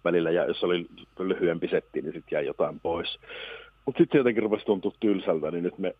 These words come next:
nyt me nyt mennään sillä, että meillä on niinku tyyli aloitus ja lopetus on samat, ja, ja onhan siellä nyt ne samat tietyt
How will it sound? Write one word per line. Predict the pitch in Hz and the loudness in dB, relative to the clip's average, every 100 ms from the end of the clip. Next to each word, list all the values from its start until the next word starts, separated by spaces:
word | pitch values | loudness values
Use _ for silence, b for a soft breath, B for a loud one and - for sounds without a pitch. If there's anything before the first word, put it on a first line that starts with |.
| - | -12
nyt | - | -4
me | 117 | -2
nyt | 123 | 2
mennään | 127 117 104 | 4 4 4
sillä, | 113 104 101 | 2 4 2
että | - 92 | 2 -2
meillä | 90 | -2
on | 101 | -2
niinku | 107 - | -4 -2
tyyli | 107 101 | 0 0
aloitus | 101 110 101 92 - | 2 4 4 2 -4
ja | 92 | -2
lopetus | 90 92 85 - | 0 -2 -4 -6
on | 87 | -6
samat, | - 85 85 - | -6 -2 -4 -4
ja, | 71 B B B | -10 B B B
ja | 185 95 | 0 2
onhan | 104 104 | 2 4
siellä | 107 92 | 4 4
nyt | 90 | 0
ne | |
samat | 90 92 90 - | -6 -4 -6 -4
tietyt | 82 - | -4 -4